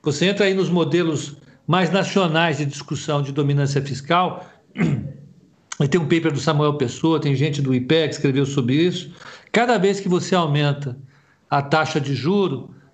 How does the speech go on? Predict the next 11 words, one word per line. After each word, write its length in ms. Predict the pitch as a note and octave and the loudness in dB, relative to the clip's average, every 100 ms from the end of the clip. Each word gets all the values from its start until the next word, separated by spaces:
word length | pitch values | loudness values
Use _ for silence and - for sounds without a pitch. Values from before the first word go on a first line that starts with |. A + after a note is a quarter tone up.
| - | -6
você 240 | D3 F#3+ | -2 0
torna 360 | F3+ E3+ E3+ E3 | 0 0 2 2
a 20 | |
dívida 640 | C#3 C#3+ D#3+ E3+ E3 E3+ - - _ _ | 0 0 0 0 -2 -4 -10 -20 _ _
mais 360 | D3+ F3 F#3 E3+ | 0 2 2 0
insustentável, 920 | E3+ F#3 - G#3+ G3+ D#3+ D3+ D#3+ F3+ - _ _ | -2 -4 -2 -2 0 2 2 0 -6 -10 _ _
você 200 | C#3+ - | -4 0
aumenta 340 | F#3+ D#3+ E3 | 0 0 0
o 40 | E3+ | 0
déficit 380 | D#3 D3+ - D3+ | 0 -2 -6 -12
público. 500 | - C3 A#2 - | -4 -4 -4 -8